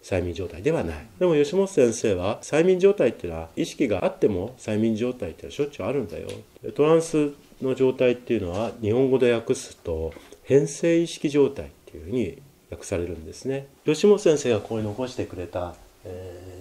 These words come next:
ー、夢の実現法というのは、この夢の世界の中で夢を、えー、さらに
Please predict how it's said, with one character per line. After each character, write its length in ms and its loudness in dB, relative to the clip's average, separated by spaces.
ー、 60 -8
夢 140 -2
の 120 -2
実 300 -8
現 160 -2
法 380 -6
と 60 -8
い 100 2
う 40 0
の 120 -6
は、 200 -6
こ 60 -2
の 140 2
夢 220 2
の 140 6
世 160 4
界 180 4
の 140 2
中 240 4
で 340 2
夢 240 4
を、 240 0
え 80 -6
ー、 40 -8
さ 160 2
ら 120 6
に 160 -2